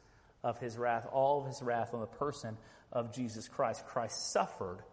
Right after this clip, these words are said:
the wrath of God for us, and he bore it on his body. And because of that, we stand forgiven.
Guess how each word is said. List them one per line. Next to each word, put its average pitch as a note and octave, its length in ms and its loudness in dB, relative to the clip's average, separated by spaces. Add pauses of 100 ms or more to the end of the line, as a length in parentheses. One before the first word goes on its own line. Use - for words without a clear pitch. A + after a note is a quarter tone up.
(640)
the B2 120 4
wrath B2 640 2
of B2+ 240 0
God - 320 -8 (540)
for A2+ 120 0
us, G#2+ 200 -4
and G2+ 80 -8
he A2+ 100 -4
bore A2 420 4
it F#2+ 200 -6
on G2+ 160 -6
his F#2 220 -12
body. - 360 -18 (320)
And A2+ 100 -4
because G3 460 2
of B2 200 0
that, A2 320 -6 (960)
we C#3+ 220 0
stand G#2 540 -6 (340)
forgiven. G#2 300 -6